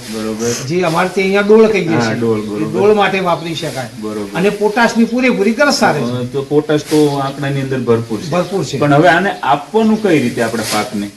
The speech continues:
Speaker 2: હા, હવે જો આપણે ફુવારા પદ્ધતિ કે ડ્રીપ પદ્ધતિ હોય,
Speaker 1: હા.
Speaker 2: તો તો વેંચુરી દ્વારા ડાયરેક્ટ આપી શકાય.
Speaker 1: બરોબર,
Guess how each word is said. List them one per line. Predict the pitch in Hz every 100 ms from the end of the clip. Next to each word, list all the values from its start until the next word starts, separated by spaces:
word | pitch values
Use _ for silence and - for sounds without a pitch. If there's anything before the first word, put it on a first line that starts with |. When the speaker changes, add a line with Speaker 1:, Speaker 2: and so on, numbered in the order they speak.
| -
Speaker 2:
હા, | 175 151 - - - -
હવે | 135 202
જો | 208 233 233 240 233
આપણે | 156 208
ફુવારા | - 156 160 190 214
પદ્ધતિ | 214 165 196 180
કે | 180
ડ્રીપ | 151 165 226
પદ્ધતિ | 220 156 180 147
હોય, | 147 123
Speaker 1:
હા. | 117 107 -
Speaker 2:
તો | 175 175
તો | 214
વેંચુરી | 202 196 214 226
દ્વારા | 214 214 214
ડાયરેક્ટ | 208 190 214
આપી | 214 214
શકાય. | 220 170 127
Speaker 1:
બરોબર, | 120 123 117 113 110 113 117